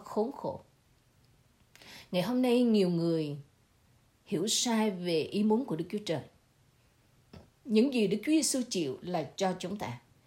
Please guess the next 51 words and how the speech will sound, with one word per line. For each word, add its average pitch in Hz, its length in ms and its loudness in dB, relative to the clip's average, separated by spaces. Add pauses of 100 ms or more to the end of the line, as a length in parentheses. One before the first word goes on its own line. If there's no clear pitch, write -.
(320)
Nhưng 285 160 6
mà - 140 6
chúng 285 160 -2
ta 254 140 0
không 277 560 2 (280)
hiểu 190 340 4
được 240 180 2
điều 170 180 -2
này, 143 220 -8 (280)
cho 277 100 2
nên 269 200 2
nghĩ 190 260 -2
Đức 247 180 -8
Chúa 311 60 -6
Giêsu 240 260 0
Ngài 175 320 -2
chịu 127 280 -8 (120)
vì 175 160 0
cớ 208 280 0
Đức 233 160 -4
Chúa 285 80 -2
Trời, 165 380 2 (320)
Ngài 185 440 0
làm 170 360 -2
cho 190 100 -4
Đức 226 140 -6
Chúa 262 60 -8
Giêsu 226 520 -6
chịu - 180 -8
khốn 226 260 -10
khổ, - 280 -8
giống 240 160 0
như 262 80 -4
Ê-sai 208 440 -6
ông 190 160 -8
nói. 180 160 -8 (1300)
Nếu 330 180 2
chúng 294 120 -6
ta 285 120 2
hiểu 196 300 0
được 185 440 0
ý 320 120 2
nghĩa 339 260 -2
thật 220 240 -6
của 165 100 -6
Đức 214 140 -4
Chúa 302 60 -6
Giêsu 240 300 -2
làm, 165 280 -2 (920)
sự - 360 -2
đau 262 200 6